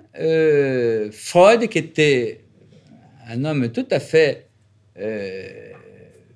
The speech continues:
sérieux, hein, et pris dans une logique éthique qui était la sienne, pas forcément de son époque, hein, euh, ne pouvait pas, euh, se permettre des choses comme ça.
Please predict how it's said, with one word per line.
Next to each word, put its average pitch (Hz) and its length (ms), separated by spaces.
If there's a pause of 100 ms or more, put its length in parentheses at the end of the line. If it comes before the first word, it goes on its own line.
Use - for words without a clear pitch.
(540)
sérieux, 165 800 (540)
hein, 254 200
et 135 120
pris 208 280
dans 160 160
une 156 180
logique 143 300
éthique 185 540 (360)
qui 143 100
était 139 180
la 120 100
sienne, 285 540 (720)
pas 135 80
forcément 127 340
de 117 60
son 120 180
époque, 262 580 (720)
hein, 285 140 (1400)
euh, 120 360
ne 147 120
pouvait 165 360
pas, 226 480
euh, 123 340
se - 160
permettre 156 640
des 151 420
choses 190 380
comme 180 240
ça. 123 360